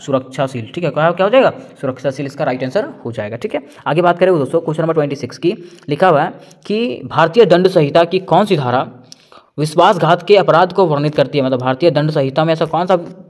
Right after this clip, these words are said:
धारा है, ठीक है, जो विश्वासघात के अपराध को वर्णित करता है? तो कौन सा धारा है ये? फ़ोर हंड्रेड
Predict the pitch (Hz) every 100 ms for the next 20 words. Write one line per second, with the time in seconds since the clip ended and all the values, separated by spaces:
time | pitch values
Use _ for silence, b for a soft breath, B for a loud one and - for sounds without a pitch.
0 | - 120 139 151 123 156 165 120 B B
1 | B 160 156 151 151 180 160 175 175 190
2 | 135 156 170 208 196 143 151 156 143 127
3 | 113 - 151 160 175 220 170 - B B
4 | - - - _ _ _ _ - 156 156
5 | 185 262